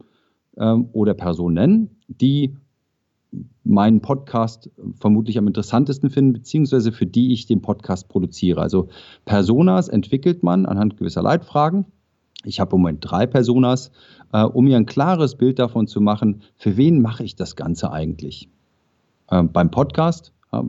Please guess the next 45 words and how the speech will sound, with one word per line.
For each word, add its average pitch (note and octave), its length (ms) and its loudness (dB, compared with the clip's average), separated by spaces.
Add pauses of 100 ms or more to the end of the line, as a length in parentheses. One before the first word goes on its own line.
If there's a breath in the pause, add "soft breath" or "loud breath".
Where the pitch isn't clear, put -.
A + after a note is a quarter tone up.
wer G2 120 0
sind G#2+ 120 2
meine G2+ 200 2
Hörerinnen G2+ 400 0
und F2 160 -4
Hörer? C#3+ 340 0 (240 loud breath)
Und A2 120 2
umgekehrt, A#2+ 480 0
wenn F#2 80 -2
ich G2+ 120 -2
mal F#2 100 -4
an F2+ 140 -6
E-Mail A#2+ 200 2
denke, A#2+ 340 0 (220 loud breath)
wer G2+ 100 0
sind A#2 120 2
meine G2+ 180 2
Empfängerinnen G2 640 2
und G2 100 -2
Empfänger? E2 480 -2 (600 soft breath)
Also A#2+ 380 2 (580)
das A#2+ 180 -2
ist B2+ 140 -6
ein C3 260 0
erster A2+ 480 -4
wichtiger A#2 300 -2
strategischer G2 500 -4
Schritt, D#3 280 -6
eine - 100 -4
Persona A2 500 2
zu - 140 -14
definieren. A2+ 640 -4 (640)
Dann C3 160 2
gibt's D#3+ 220 -2
da C#3 120 0
noch B2 160 2
einen G2 80 4
nächsten A#2 400 -2
Schritt, - 240 -10
der G#2 100 0
heißt, A2+ 300 -2
äh, G#2+ 100 -4
in G#2+ 100 -2
Scompler A2 300 -2
Content-Attribute. G#2+ 1400 0